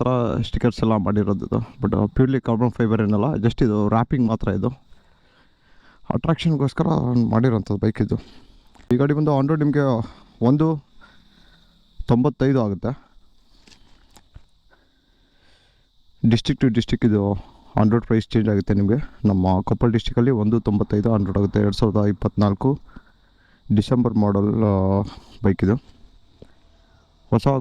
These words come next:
ಗ್ರಾಫಿಕ್ಸಲ್ಲಿ ಬಂದಿರುವಂಥ ಬೈಕ್ ಇದು. Actually, ಬಜಾಜ್ ಪಲ್ಸರ್ ಟೂ ಟ್ವೆಂಟಿಗೆ ಒಂಥರ ಏನೋ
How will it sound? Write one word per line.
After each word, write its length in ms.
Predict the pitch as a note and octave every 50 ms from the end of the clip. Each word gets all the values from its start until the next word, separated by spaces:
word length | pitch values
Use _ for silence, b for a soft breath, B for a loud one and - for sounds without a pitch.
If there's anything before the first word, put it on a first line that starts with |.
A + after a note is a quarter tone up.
| A2
ಗ್ರಾಫಿಕ್ಸಲ್ಲಿ 520 | A#2+ A#2 B2 - - C3+ - - C#3 B2 A#2 A2
ಬಂದಿರುವಂಥ 360 | A#2 A2 A2+ G#2+ G#2+ A2 - D#3+ A#2+ G2
ಬೈಕ್ 140 | G#2 - -
ಇದು. 80 | - - - - - - - - - - - b b b b b b b b - A#2+
Actually, 240 | G#2+ - F#3+ F#3+ F3+ C#3 G#2
ಬಜಾಜ್ 260 | A#2 A2+ A#2 C#3+ C#3 - -
ಪಲ್ಸರ್ 240 | B2+ - - B2+ -
ಟೂ 60 | - A#2 -
ಟ್ವೆಂಟಿಗೆ 260 | B2 A#2 A2 A#2+ C#3+ C#3+ A#2 G2+ G2+ F#2 F#2
ಒಂಥರ 180 | - A#2+ A#2+ A#2+ A2+ G2+ G2 G#2 F2 G#2 A2
ಏನೋ 120 | G#2+ G2+